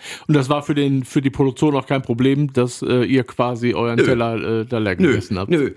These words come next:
Speaker 2: Danach kam sogar noch tatsächlich der Regisseur und hat gesagt, "Das sah realistisch aus." Hab ich gesagt, "Ja, essen kann ich."
Speaker 1: <laughs> Von Haus aus, ne?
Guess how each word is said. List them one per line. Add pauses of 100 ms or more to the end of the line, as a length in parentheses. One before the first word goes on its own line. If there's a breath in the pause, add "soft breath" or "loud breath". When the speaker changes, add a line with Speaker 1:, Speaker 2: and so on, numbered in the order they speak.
Speaker 2:
Danach
kam
sogar
noch
tatsächlich
der
Regisseur
und
hat
gesagt,
"Das
sah
realistisch
aus."
Hab
ich
gesagt,
"Ja,
essen
kann
ich."
Speaker 1:
<laughs>
Von
Haus
aus,
ne?